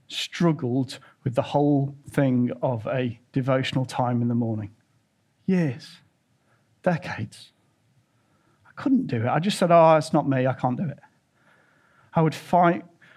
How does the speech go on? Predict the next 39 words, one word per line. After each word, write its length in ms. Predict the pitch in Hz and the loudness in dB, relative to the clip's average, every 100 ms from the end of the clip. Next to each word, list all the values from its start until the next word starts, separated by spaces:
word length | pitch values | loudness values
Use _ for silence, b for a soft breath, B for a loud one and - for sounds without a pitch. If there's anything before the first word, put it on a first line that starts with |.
| b - | b -4
with 200 | 151 151 | 0 4
it. 160 | 151 - | 4 4
I 160 | 151 | 2
don't 240 | 135 175 143 | 4 4 4
know 80 | |
how 260 | 127 147 139 | 4 4 4
many 220 | 131 127 | 4 0
preachers 560 | 127 - 160 156 151 139 | -2 0 0 2 -2 2
I 80 | 139 | 2
heard 380 | 123 139 139 | 2 2 2
on 160 | 135 135 | 2 2
it, 120 | 139 | 0
small 460 | - - 151 147 143 | -4 0 2 2 2
groups 460 | 139 143 143 143 | 0 0 -2 -4
about 580 | 139 127 143 135 139 - | -6 0 2 4 2 -2
it, 120 | 139 | -4
s-, 280 | 139 - - - | -2 -8 -10 -14
seminars. 720 | - 151 143 143 139 139 135 | 0 4 4 4 4 4 2
I, 220 | 156 156 175 - - _ _ _ | 0 -2 -4 -10 -20 _ _ _
you 60 | 160 | 2
know, 180 | 139 135 B B B B B - | 2 2 B B B B B -2
I 40 | |
really 280 | 165 254 247 | 4 6 6
wanted, 280 | 208 214 156 | 4 2 0
I 60 | |
couldn't 280 | 147 160 131 | -2 -2 -2
do 80 | 120 | -4
it. 140 | 120 - b b b b b b b b _ _ | -10 -14 b b b b b b b b _ _
Just 240 | - 277 - | -12 -12 -6
couldn't. 400 | 214 180 120 - _ _ _ _ _ B B B B B - | -6 -4 -6 -10 _ _ _ _ _ B B B B B 2
And 80 | 208 | 4
then 80 | |
there 80 | 247 | 4
was 120 | 240 | 4
a, 240 | 226 170 B B - | 2 0 B B -6
a 40 | |
Thursday 440 | - 233 240 - 196 | 2 6 6 4 4
night 320 | 196 196 - | 6 4 4
here 480 | 165 196 160 120 | 4 6 4 2